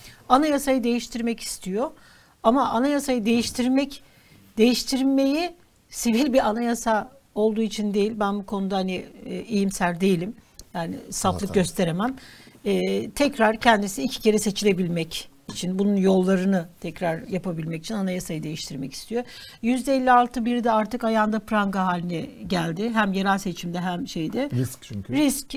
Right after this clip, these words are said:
Speaker 1: Bunu da kendisi için değiştirmek istiyor. E, bu konu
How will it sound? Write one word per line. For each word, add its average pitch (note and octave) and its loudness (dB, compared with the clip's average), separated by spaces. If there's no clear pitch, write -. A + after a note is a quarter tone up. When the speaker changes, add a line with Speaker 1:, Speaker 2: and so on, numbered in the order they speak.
Speaker 1:
Bunu C4 -2
da C#4+ -2
kendisi A#3 0
için C#4 -6
değiştirmek A#3 -4
istiyor. F3+ 2
E, F3+ 0
bu A#3 -4
konu A#3+ 4